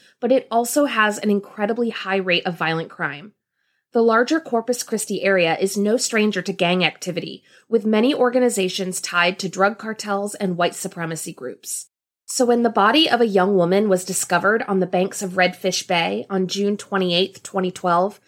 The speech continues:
investigators were determined to find out who she was and what had happened to her. Officers on the scene noted that the woman appeared to be very young and of Hispanic descent.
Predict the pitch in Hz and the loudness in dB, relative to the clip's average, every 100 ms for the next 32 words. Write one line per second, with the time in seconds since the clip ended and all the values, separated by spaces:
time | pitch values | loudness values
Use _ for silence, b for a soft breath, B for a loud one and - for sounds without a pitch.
0 | b 233 226 226 - 294 269 277 285 262 | b 0 2 0 0 0 2 4 2 0
1 | 220 208 - 214 180 160 165 185 196 180 | -4 -4 -6 -2 -2 -2 -6 -6 -2 -2
2 | 165 - - 262 - 302 240 202 208 - | -2 -4 -4 -4 -2 0 4 4 2 -2
3 | b b 196 175 180 - 180 170 160 156 | b b -2 2 0 0 -6 -4 -4 -6
4 | 151 147 160 - _ _ _ _ _ _ | -10 -12 -14 -16 _ _ _ _ _ _
5 | - 226 226 320 349 311 233 226 240 185 | -2 0 0 -2 0 0 2 2 0 0
6 | 170 165 175 180 180 180 196 - 208 214 | -2 0 2 4 4 2 2 0 -2 2
7 | 262 311 - - 202 190 196 202 202 202 | 2 0 -2 -6 -4 -4 -4 -6 -4 0
8 | 214 247 202 156 160 - 190 196 202 - | 2 2 2 0 -2 -4 0 0 -2 -6
9 | 208 196 196 185 - 175 151 - | -2 0 -2 -4 -6 -4 -6 -10